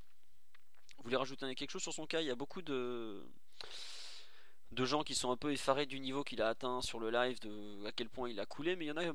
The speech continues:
pas mal qui trouvent aussi que c'était prévisible par rapport à ce qu'il montrait à Liverpool. Bon. Je, j'avoue que je l'ai pas assez vu à Liverpool pour en, pour en parler, donc, euh, on verra.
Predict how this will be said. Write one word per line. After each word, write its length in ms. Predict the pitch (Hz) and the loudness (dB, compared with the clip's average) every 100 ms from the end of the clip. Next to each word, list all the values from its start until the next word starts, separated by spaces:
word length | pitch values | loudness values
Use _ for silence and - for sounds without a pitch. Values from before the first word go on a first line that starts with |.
| - | 0
pas 100 | 165 | 2
mal 120 | 220 240 | 2 0
qui 100 | 156 | -4
trouvent 160 | 156 | -4
aussi 120 | 156 | -2
que 60 | 202 | -2
c'était 140 | - | -2
prévisible 460 | - 147 143 151 160 - | -4 -4 -4 -4 -4 -2
par 120 | 90 | 0
rapport 240 | 104 127 | 2 0
à 20 | 131 | -2
ce 80 | - | -4
qu'il 120 | 123 | -4
montrait 260 | 123 - | -2 0
à 20 | 127 | 0
Liverpool. 440 | 120 - - 107 - - - | -2 -4 -4 -6 -6 -6 -6
Bon. 100 | 104 - - - - - - - - - - - - - - | -6 -6 -8 -6 -6 -6 -6 -6 -6 -6 -8 -8 -6 -6 -4
Je, 260 | - 113 | -2 0
j'avoue 280 | 107 139 139 | 2 4 4
que 60 | 147 | 2
je 60 | |
l'ai 60 | 135 | 2
pas 120 | 143 | 4
assez 160 | 139 135 | 4 4
vu 120 | 139 | 2
à 20 | |
Liverpool 380 | 127 127 - 147 | 4 4 2 -2
pour 180 | - 110 | -4 -4
en, 400 | 104 95 85 - | -4 -4 -6 -6
pour 160 | - 120 | -2 0
en 80 | |
parler, 320 | 120 117 95 82 | 4 4 2 -4
donc, 240 | 82 - | -6 -6
euh, 140 | 95 - | -6 -6
on 80 | 113 | -8
verra. 260 | 110 - | -6 -6